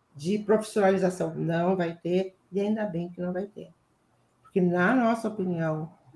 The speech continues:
o ensino médio, ele tem que continuar preparando o indivíduo para a vida. O indivíduo para saber fazer boas escolhas, para poder optar corretamente, para ter maturidade, inclusive, para depois escolher uma profissão.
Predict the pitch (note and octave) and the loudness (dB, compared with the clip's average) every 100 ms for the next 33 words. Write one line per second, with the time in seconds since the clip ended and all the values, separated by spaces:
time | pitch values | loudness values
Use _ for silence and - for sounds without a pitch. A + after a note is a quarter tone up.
0 | _ D#3+ G3+ F#3+ - A#3 A#3 G#3 F3 E3+ | _ -2 0 0 0 0 2 2 0 0
1 | F3 G3+ G#3+ _ _ F3+ E3+ F#3 F3+ - | -4 -10 -12 _ _ -2 0 -2 -2 -2
2 | G#3 A3 E4 - - A#3 F#3+ F3+ F#3 G#3 | 2 4 2 -2 -2 0 0 0 0 -2
3 | G#3 F#3+ F3+ E3+ F3+ F#3+ G3+ G3+ - F#3 | -4 -4 -4 0 2 2 2 -2 0 0
4 | G3+ G#3+ G3 E3 G3+ F#3+ F#3+ F#3 F#3 D#3 | 2 2 0 2 0 0 -2 -6 -4 -6
5 | C#3 - _ _ _ _ _ _ _ _ | -6 -8 _ _ _ _ _ _ _ _
6 | _ _ _ _ _ _ _ _ _ _ | _ _ _ _ _ _ _ _ _ _
7 | - - A3 F#3 G3+ F#3+ G#3+ G#3+ - G#3+ | -12 4 6 6 4 4 2 2 2 2
8 | A3 G#3 A3 A3 A3+ F#3 G3+ G3 G#3+ - | 4 4 6 6 6 6 6 6 0 2
9 | A#3+ A3+ G#3 G3+ G3+ G#3 G#3 - G#3 G#3+ | 8 10 12 10 8 6 6 4 4 4
10 | G#3+ A3 G#3+ - G#3+ G3+ G3+ - _ _ | 6 6 4 0 4 4 2 -4 _ _
11 | G#3 A#3 A#3 G#3+ A#3 A#3 A#3 - B3+ C#4+ | 4 6 6 8 10 8 6 2 4 6
12 | C4+ C4 B3+ B3 A#3 A#3 A3 A3+ A3 F3 | 6 6 4 4 6 6 6 2 2 2
13 | G#3+ G#3+ A3 A3 A#3+ A3+ - G#3+ A3+ A3 | 2 2 2 4 4 2 4 6 6 6
14 | G#3 G3+ - - E3 C3+ | 6 4 -2 0 2 2